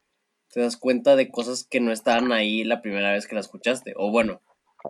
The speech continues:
estaban ahí, pero no de la forma en que la estás escuchando ahora.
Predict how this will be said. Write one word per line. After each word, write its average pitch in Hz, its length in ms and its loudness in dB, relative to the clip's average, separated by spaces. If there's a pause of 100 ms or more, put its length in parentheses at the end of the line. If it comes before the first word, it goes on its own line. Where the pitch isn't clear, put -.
(880)
estaban 120 460 2
ahí, 147 300 2
pero 127 280 6
no 104 320 0
de 110 80 4
la 107 140 0
forma 107 380 -2
en 110 80 -2
que 104 120 -6
la 98 60 -4
estás 95 300 -10
escuchando 92 400 -8
ahora. 98 360 -2